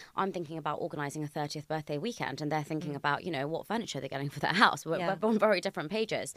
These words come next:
Speaker 1: However, sometimes when I think about their lives, I think they must look at my life and think the grass is so greener on the other side.
Speaker 2: Mm.
Speaker 1: So one of my friends the other day said to me, she has two kids, and she said, "I wish I had your life." She's like, "You're living in London by yourself. You have no responsibility.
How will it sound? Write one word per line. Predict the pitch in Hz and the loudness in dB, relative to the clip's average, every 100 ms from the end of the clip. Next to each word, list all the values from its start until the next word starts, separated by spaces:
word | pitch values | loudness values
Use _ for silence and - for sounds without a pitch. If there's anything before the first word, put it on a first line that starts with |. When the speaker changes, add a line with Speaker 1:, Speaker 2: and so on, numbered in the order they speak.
| - - - - | -14 -18 -18 -4
Speaker 1:
However, | 247 247 196 92 117 - - | 2 4 4 2 0 -2 -10
sometimes | - 254 269 269 269 | -2 0 0 0 -2
when | 220 208 | 0 0
I | 190 | 0
think | - 190 175 165 - - _ _ _ _ _ _ _ _ | -2 -2 -2 -4 -10 -20 _ _ _ _ _ _ _ _
about | 180 170 147 | 2 4 6
their | 190 180 | 4 4
lives, | 110 92 151 - - | 2 -2 -4 -2 0
I | 233 | 2
think | 262 | 2
they | 208 202 | 0 0
must | 180 - | 0 -2
look | 180 | -6
at | 160 | -4
my | 180 180 | -2 0
life | 117 127 160 | 0 0 -4
and | 151 | -8
think | 120 | -8
the | 135 | -6
grass | 160 147 | -4 -4
is | - | -6
so | 170 156 | -6 -6
greener | 170 160 160 | -4 -4 -2
on | 156 | -2
the | 156 | -4
other | 143 | -6
side. | - 151 180 | -4 -2 -2
Speaker 2:
Mm. | 175 165 160 - - | -2 -4 -6 -12 -12
Speaker 1:
So | - 214 | -4 2
one | 226 | 4
of | |
my | 226 | 2
friends | 208 202 196 | 0 -2 0
the | |
other | 160 | -4
day | 151 185 156 | -6 -2 -2
said | 143 160 | -2 -6
to | - | -6
me, | 151 | -6
she | 147 165 | -4 -6
has | - | -6
two | 160 | -6
kids, | - 156 - | -4 -8 -6
and | 147 | -12
she | - | -10
said, | 160 | -10
"I | 156 | -8
wish | 156 160 - - - _ _ _ | -8 -8 -10 -14 -16 _ _ _
I | - | -14
had | 151 143 | -12 -10
your | 139 | -10
life." | 143 - _ _ _ _ - _ | -10 -12 _ _ _ _ -20 _
She's | 180 | -10
like, | - | -6
"You're | 180 | -6
living | 175 165 | -4 -4
in | 156 | -4
London | 151 131 143 165 _ | -4 -6 -10 -12 _
by | - | -10
yourself. | 160 151 131 123 156 _ _ - - | -8 -8 -8 -8 -10 _ _ -20 -18
You | - | -10
have | |
no | 202 | -8
responsibility. | 190 180 156 143 160 156 123 127 185 | -8 -10 -10 -8 -6 -6 -6 -8 -10